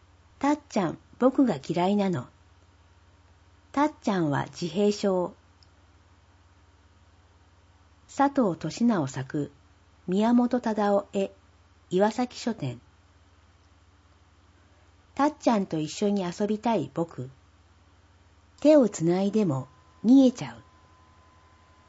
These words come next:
いきなり大声を出すたっちゃん。僕はたっちゃんに対する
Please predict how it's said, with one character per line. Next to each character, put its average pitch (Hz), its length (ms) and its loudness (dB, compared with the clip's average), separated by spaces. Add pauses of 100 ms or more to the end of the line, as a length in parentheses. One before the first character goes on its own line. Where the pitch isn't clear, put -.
(240)
い 170 60 -10
き - 160 -2
な 254 180 4
り 254 160 0
大 254 220 6
声 254 240 4
を 139 100 -4
出 139 140 -6
す - 140 -18
た 180 120 -6
っ 180 60 -10 (100)
ち 127 120 -8
ゃ - 20 -6
ん。 120 100 -12 (1500)
僕 285 280 2
は 185 180 -2 (180)
た 285 100 2
っ 302 140 0
ち 247 100 -2
ゃ 208 60 0
ん 185 80 -2
に 143 100 -2
対 170 240 -4
す 190 160 -6
る 143 220 -6